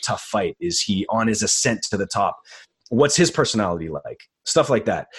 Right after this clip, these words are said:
So, um, that's, that's the first thing in kind of the storytelling process. The most integral part, and this will be kind of good advice for any promoters out there hoping to have good posters, whether it's done by me or anybody else,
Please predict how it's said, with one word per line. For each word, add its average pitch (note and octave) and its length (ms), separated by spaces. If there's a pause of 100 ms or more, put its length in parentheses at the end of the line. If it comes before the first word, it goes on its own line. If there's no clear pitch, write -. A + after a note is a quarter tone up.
(220)
So, A#2 480
um, G#2+ 340 (100)
that's, C#3 220
that's E3+ 200
the F#3+ 100
first - 280
thing F2 220
in F2+ 320
kind G#2 180
of F#2+ 60
the F2 80
storytelling E2+ 560
process. - 440 (600)
The G#2 320 (420)
most D3+ 380
integral C3+ 420
part, F#2 340
and F2+ 100
this G2 160
will G#2 80
be F#2 420
kind G2 180
of D#2+ 200
good G#2 160
advice F2+ 380
for - 160
any F#2 320
promoters E2+ 560
out D#2 200
there D#2 160
hoping F2+ 360
to F2+ 120
have E2 280
good E2 180
posters, D#2+ 480
whether E2+ 180
it's D#2+ 140
done E2+ 220
by D#2+ 140
me F2+ 200
or E2+ 100
anybody F2 440
else, C2+ 260